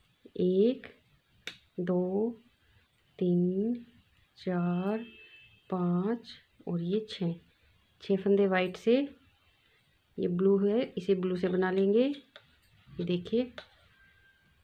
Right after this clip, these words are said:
और यहाँ तक ये सारे फंदे हम वाइट बना लेंगे। ये देखिए, वाइट के ऊपर हमने वाइट से बना लिया, जो ब्लू है इसे हम ब्लू से बना लेंगे। एक फंदा, यहाँ पर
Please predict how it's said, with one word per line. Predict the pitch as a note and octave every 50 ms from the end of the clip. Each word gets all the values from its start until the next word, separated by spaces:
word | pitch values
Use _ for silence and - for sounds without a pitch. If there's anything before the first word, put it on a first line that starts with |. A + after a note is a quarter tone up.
| _ _ _ - - - _ _ -
और | G3+ G3 F#3+
यहाँ | F#3+ G3 F#3+ F#3+ F#3 F#3
तक | F#3+ F3+ F3+
ये | A3+
सारे | G#3+ - G3 F#3 F#3 F3+
फंदे | F3+ F#3+ F#3 F3+ F#3+
हम | G3 A3+ C4
वाइट | C4 G#3+ F#3 F3 E3+
बना | E3 E3 D#3+ D#3
लेंगे। | D3+ D#3 D#3 D#3+ D#3 D#3+ D#3 - - _ _ _ _ _ _ _ _ _ _ _ _ _ _ _ _ - _ _ -
ये | G3
देखिए, | F#3+ G#3 G3+ G3 - - A#3+ C4 C#4+ C#4+ - - _ _ _ _ _ _ _ _ - - - - _ _ _ _ _ _ _ _ _ _ _ _ _ -
वाइट | G3 F#3 F#3 F#3+ F#3
के | - G3+
ऊपर | G3 G3 G3 G#3
हमने | G3+ G#3+ G#3+ G#3+ A3 G#3+
वाइट | G3 F#3+ F#3+ F#3
से | - - G#3
बना | G3+ G#3 G#3 G#3+
लिया, | A3 A3 B3 C#4 D4+ D#4 - - _ _ _ _ _ _ _ _ _ _ _ -
जो | F#3 F#3 G3
ब्लू | F#3 F#3 G3 G3+ A3 A3
है | A3 G#3 G3+
इसे | G3 - -
हम | G#3 A3 A3+
ब्लू | G3 F#3+ F#3+ F#3
से | F#3 G3 F#3
बना | G3 G3 G3+ G#3
लेंगे। | G3+ G#3 G#3+ A3+ A3+ C4 D4 D4+ - - - _ _ _ _ _ _ _ _ _ _ _ _ _ _ _ _ _ _ _ _ _ _ _ _ _ _ - - _ -
एक | F3+ F3 F3
फंदा, | - - F3+ F3+ F#3 A3 B3 C#4+ C#4+ - - _ _ - - _ - - _ _ -
यहाँ | G3 F3+ F#3+ F#3+ F#3
पर | F#3 A3 B3